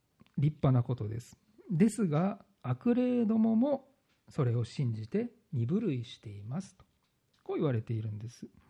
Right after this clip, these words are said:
悪霊は神に対する正しい知識を持っている。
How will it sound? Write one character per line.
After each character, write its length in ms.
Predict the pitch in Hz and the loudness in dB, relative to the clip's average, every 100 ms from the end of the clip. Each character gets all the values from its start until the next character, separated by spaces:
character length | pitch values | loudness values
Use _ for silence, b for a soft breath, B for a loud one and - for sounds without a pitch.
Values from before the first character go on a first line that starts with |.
| _ _ _ B B B B - _ | _ _ _ B B B B -20 _
悪 300 | - - 233 | -6 0 0
霊 200 | 240 240 | 4 4
は 380 | 233 240 160 139 - _ _ _ _ _ _ | 4 4 2 0 -12 _ _ _ _ _ _
神 360 | - 233 185 143 | 2 4 6 4
に 260 | 127 143 | 0 -2
対 240 | 123 139 139 | 0 0 -2
す 160 | - | -2
る 160 | 156 120 | -6 -6
正 340 | - 147 214 - | -6 -6 -6 -2
し 120 | 285 | -2
い 60 | - | -2
知 160 | - | -8
識 240 | 139 - 120 | -12 -10 -10
を 80 | |
持 140 | 107 117 | -6 -8
っ 20 | |
て 180 | - - | -10 -12
い 100 | 101 | -12
る。 120 | - | -14